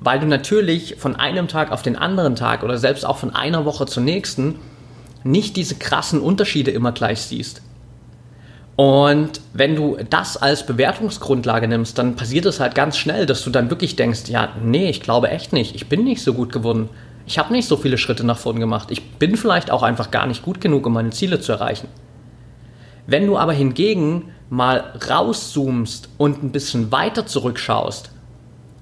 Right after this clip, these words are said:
und den Bewertungszeitraum sozusagen ein bisschen ausdehnst, dann stellst du plötzlich fest, „Okay, krass,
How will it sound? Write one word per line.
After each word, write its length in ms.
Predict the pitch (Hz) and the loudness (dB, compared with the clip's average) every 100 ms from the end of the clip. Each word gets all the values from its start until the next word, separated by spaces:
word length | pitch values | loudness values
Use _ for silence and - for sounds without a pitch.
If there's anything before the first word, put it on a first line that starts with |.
| - - - - - - | -20 -20 -20 -20 -6 2
und 260 | 143 139 | 2 4
den 480 | 135 131 123 120 - - - | 4 4 2 -2 -8 -12 -4
Bewertungszeitraum 1160 | 113 135 - - 156 - - 117 113 117 113 | 0 2 2 0 -4 -4 0 0 0 0 0
sozusagen 480 | 110 - 120 123 123 | -2 -6 -2 0 0
ein 60 | 117 | -2
bisschen 260 | 135 131 | -4 -2
ausdehnst, 800 | - 156 190 - 123 123 160 - - - - | 0 2 0 0 0 0 -2 -8 -16 -16 -2
dann 140 | 151 | 0
stellst 340 | 180 143 143 147 | 4 4 2 -2
du 60 | |
plötzlich 380 | - 127 135 117 | -2 -2 -2 -6
fest, 360 | 147 156 - - | -4 -6 -6 -10
„Okay, 280 | - 107 | -4 -4
krass, 480 | - - 113 - - | -4 -2 -2 -4 -12